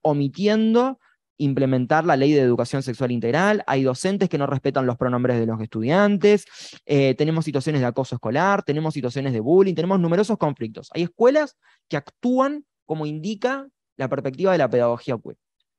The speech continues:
Pero este grupo de estudiantes no se conforma con esto.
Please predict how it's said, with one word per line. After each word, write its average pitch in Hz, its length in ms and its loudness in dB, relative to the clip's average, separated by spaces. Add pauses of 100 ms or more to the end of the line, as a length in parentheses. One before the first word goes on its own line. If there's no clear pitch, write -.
(1300)
Pero 202 140 4
este 262 160 4
grupo 277 200 4
de 285 40 4
estudiantes 262 420 0
no 226 100 4
se - 120 -4
conforma 190 540 0
con 117 140 -8
esto. 107 360 -14